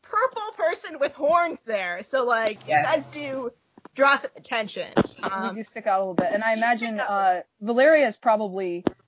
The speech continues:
Speaker 3: she's probably watching the crowd. She's being very careful because anytime you're, like, a royal person in a packed place.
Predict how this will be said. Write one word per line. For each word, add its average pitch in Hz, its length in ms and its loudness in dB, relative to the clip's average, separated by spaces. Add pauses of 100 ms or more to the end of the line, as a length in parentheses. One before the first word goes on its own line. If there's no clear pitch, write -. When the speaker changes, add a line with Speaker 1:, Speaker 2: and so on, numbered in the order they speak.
Speaker 3:
she's 240 180 -8
probably 233 460 2
watching 196 400 0
the 160 80 -12
crowd. 156 480 -2
She's 185 160 -10
being 185 200 -8
very 170 180 0
careful 170 400 -2
because 175 320 2
anytime 190 480 4
you're, 170 140 2
like, 165 240 4
a 240 80 6
royal 254 300 8
person 233 360 0
in 175 100 -2
a 160 100 -2
packed 185 380 2
place. 160 560 0